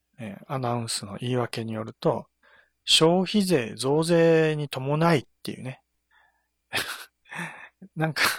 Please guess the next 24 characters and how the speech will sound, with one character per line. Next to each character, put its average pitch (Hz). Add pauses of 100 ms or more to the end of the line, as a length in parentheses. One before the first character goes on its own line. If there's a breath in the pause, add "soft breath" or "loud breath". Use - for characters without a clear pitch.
(560)
消 175
費 196
税 180
と -
は 110
関 156
係 175
な 190
い 170
の 156
に、 170 (480 loud breath)
そ -
の 107
振 139
り 135
込 135
み 131
と -
か、 101
ま 113
あ、 123
そ -
の 110
ね、 160